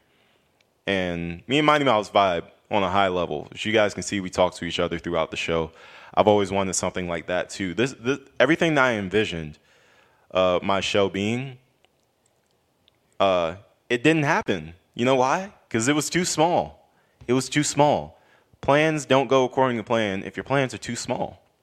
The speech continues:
Plans don't go according to plan if your plans are too small. Write that down. Somebody write that in the comment section. Plans don't go according to plan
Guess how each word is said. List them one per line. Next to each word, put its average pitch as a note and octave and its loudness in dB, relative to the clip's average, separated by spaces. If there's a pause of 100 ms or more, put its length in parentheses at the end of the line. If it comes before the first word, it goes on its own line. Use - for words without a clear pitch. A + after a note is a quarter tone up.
(680)
Plans D#3+ 2
don't C#3+ 2
go C#3 4
according C3+ 0
to B2 -4
plan G#2+ -2 (600)
if G2+ -8
your G2 -4
plans G#2+ -2
are G2 -6
too G2+ -8
small. E2+ -4 (300)
Write E3 2
that C#3+ 0
down. F#2+ -2
Somebody D#3 2
write C#3+ 2
that B2+ 2
in A#2 2
the G#2 -2
comment F#2+ -2
section. E2 -8 (420)
Plans F3 2
don't D3+ 4 (180)
go C#3 4
according C3+ 0
to - -16
plan A2+ -2